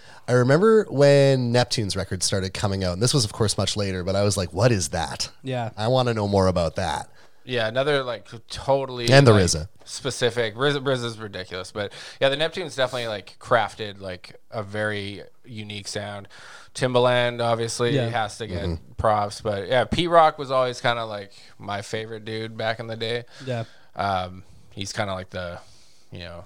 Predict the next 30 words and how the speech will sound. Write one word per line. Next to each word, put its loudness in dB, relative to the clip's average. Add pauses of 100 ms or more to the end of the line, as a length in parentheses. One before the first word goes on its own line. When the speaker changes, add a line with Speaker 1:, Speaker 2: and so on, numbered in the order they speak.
(180)
Speaker 3:
classic. -8
He, -10
like, -6
you -2
know, 0
everybody -4
kinda -6
models 0
that, -4
like, -10
nineties -8
hip -8
hop -4
beat -14
after -12
him. -18
You -18
know -14
what -14
I -14
Speaker 2:
Yeah. -6
Speaker 3:
mean? -8
Like, -20
he, -18 (540)
I 2
mean, -4
he's -6
probably, 0
you -12
know -16